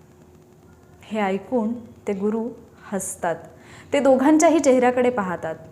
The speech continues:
तरुण साधू आणि वृद्ध साधू दोघांच्याही चेहऱ्याकडे पाहतात आणि ते त्या वृद्ध साधूला म्हणतात की, "ती तरुण स्त्री, ती सुंदर स्त्री या तरुण साधूच्या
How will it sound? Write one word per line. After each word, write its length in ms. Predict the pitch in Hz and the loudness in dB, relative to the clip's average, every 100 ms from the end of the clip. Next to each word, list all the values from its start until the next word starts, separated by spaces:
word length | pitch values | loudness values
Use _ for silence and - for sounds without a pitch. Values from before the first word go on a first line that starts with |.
| - - - | -20 -20 -4
तरुण 240 | 214 214 311 | -2 0 -2
साधू 300 | 269 202 208 | -2 -2 -2
आणि 140 | 202 | -4
वृद्ध 280 | 214 190 220 | -4 -4 -4
साधू 260 | 240 196 226 | -4 -4 -4
दोघांच्याही 560 | 202 190 226 262 294 | -4 -2 -2 0 0
चेहऱ्याकडे 460 | 285 226 208 202 202 | 0 0 -2 -2 -4
पाहतात 440 | 185 180 160 208 - - - - - - | -4 -6 -6 -8 -10 -18 -20 -20 -20 -8
आणि 360 | 208 202 233 302 - 226 | -4 -2 -2 -4 -4 -4
ते 120 | 214 | -4
त्या 200 | 214 220 | -2 -4
वृद्ध 420 | 202 190 180 269 | -4 -6 -2 -2
साधूला 420 | 262 202 196 190 | 0 -2 -4 -6
म्हणतात 440 | 190 175 175 175 208 - - - - _ - | -6 -10 -10 -10 -10 -14 -20 -20 -20 _ -6
की, 320 | 247 294 285 | -4 -4 -4
"ती 180 | 269 277 | -4 -2
तरुण 300 | 240 233 294 | 0 0 -2
स्त्री, 440 | 302 - 196 185 220 - - | -2 -4 -6 -6 -10 -16 -12
ती 80 | 226 | -10
सुंदर 520 | 220 - 208 214 277 | -8 -6 -2 0 2
स्त्री 380 | 277 277 196 226 277 - - - | 0 -4 -8 -10 -12 -18 -18 -2
या 160 | 240 | -2
तरुण 420 | 254 254 233 302 | 0 0 2 0
साधूच्या 540 | 302 262 208 226 247 | -2 -2 -2 -2 -2